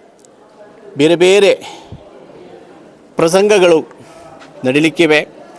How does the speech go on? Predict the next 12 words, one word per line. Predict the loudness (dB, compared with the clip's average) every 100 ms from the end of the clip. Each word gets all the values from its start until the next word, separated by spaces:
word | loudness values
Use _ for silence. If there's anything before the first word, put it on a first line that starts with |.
| -8 -2
ಅದರಲ್ಲಿ | 0 2 2 2 -2 -8 _ _ _ _ -8
ಮಧ್ಯಾಹ್ನ | -4 -2 0 0 -2
ಒಂದರಿಂದ | -2 -2 -2 -2 -2 -4
ಮೂರು | -4 -4 -4
ಮೂವತ್ತರವರೆಗೆ | -4 -6 -4 -4 -2 -4 -4 -6 -10 _ _
ಕುಶಲವ | -14 -10 -6 -6
ಕಾಳಗ | -6 -4 -4 -4
ಎನ್ನುವ | -6 -6 -10
ಪ್ರಸಂಗ | -10 -10 -8
ನಡೀಲಿಕ್ಕಿದೆ. | -6 -4 -6 -4 -2 -2 -6 -18 -20 -10
ಬಡಗು | -4 -2 -2
ತಿಟ್ಟು | -4 -10 -6 -6